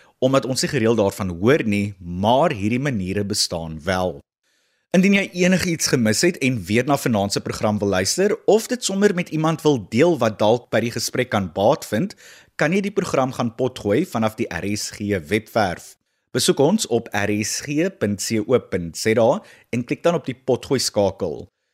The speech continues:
Daarna hoef jy net vir die Kompas potgoeie te soek en vanaand se program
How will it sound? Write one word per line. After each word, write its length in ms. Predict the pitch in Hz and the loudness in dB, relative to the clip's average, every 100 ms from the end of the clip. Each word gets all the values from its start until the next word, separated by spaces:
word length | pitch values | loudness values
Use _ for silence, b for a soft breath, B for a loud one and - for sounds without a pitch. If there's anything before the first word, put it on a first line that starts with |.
| _ _ _ | _ _ _
Daarna 640 | 117 131 127 120 185 185 | 4 4 2 2 2 -2
hoef 180 | 110 107 | -6 0
jy 80 | 127 | 0
net 140 | 127 - | 0 -2
vir 120 | 131 | -10
die 80 | - | -4
Kompas 360 | 165 160 165 - | -4 0 -2 -2
potgoeie 480 | - 117 - 107 104 | -4 -6 -4 -2 0
te 140 | 107 98 | -2 -2
soek 400 | - 240 - - - | 0 -2 -4 -20 -6
en 140 | 107 110 | -4 -2
vanaand 420 | 127 101 92 110 | -2 0 -2 -4
se 60 | - | -6
program 480 | 110 - 107 98 | -6 0 0 0